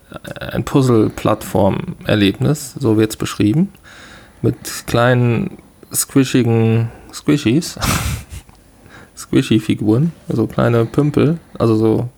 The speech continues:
wie so kleine Monster irgendwie, mit kurzen Beinen und ohne Arme.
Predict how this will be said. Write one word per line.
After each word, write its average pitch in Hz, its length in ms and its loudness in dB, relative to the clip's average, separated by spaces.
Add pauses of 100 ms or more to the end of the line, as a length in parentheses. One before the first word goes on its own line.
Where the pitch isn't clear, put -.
(1000)
wie 120 100 -2
so 127 100 0
kleine 123 240 0
Monster 123 500 0
irgendwie, 113 340 -2 (1900)
mit 131 240 -4
kurzen 143 340 0
Beinen 143 440 2 (320)
und 123 460 -2
ohne 127 280 2
Arme. 160 500 2